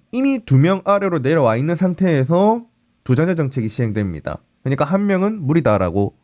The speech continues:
이야기하는 거죠. 이게 잘 안 돼요. 이게 잘 안 된다. "아, 안 되네. 야, 두 자녀 하자. 이거 더 이제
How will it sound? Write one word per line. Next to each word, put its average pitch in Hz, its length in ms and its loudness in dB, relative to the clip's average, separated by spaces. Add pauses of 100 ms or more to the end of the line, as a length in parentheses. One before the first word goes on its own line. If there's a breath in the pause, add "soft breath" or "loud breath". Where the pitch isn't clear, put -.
이야기하는 110 420 0
거죠. 117 260 -2 (380 loud breath)
이게 202 160 2
잘 190 180 0
안 101 180 -2
돼요. 131 280 0 (320)
이게 127 80 -2
잘 139 160 2
안 82 120 -4
된다. 101 380 -4 (260)
"아, 120 360 2
안 90 100 -6
되네. 104 340 -6
야, 135 120 -2
두 131 180 -4
자녀 175 280 0
하자. 175 340 -2 (300 soft breath)
이거 143 600 0 (280)
더 127 320 2
이제 113 480 -2